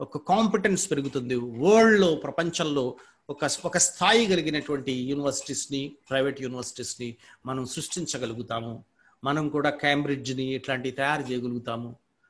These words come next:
ఇప్పుడున్నటువంటి యూనివర్సిటీస్ల స్థాయి ఎంత దరిద్రంగా ఉంది చూడండి ఇంటర్నేషనల్గా, వాటిని పెంచుకోగలుగుతామని.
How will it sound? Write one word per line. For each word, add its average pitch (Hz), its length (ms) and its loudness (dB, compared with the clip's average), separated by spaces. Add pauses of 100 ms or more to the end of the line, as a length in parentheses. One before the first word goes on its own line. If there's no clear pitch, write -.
(120)
ఇప్పుడున్నటువంటి 175 640 2
యూనివర్సిటీస్ల 165 640 0
స్థాయి 147 380 2
ఎంత 135 200 -2
దరిద్రంగా 139 640 0
ఉంది 123 280 -4 (100)
చూడండి 120 400 -6 (460)
ఇంటర్నేషనల్గా, 127 800 -6 (380)
వాటిని 147 260 -2
పెంచుకోగలుగుతామని. 143 1040 -2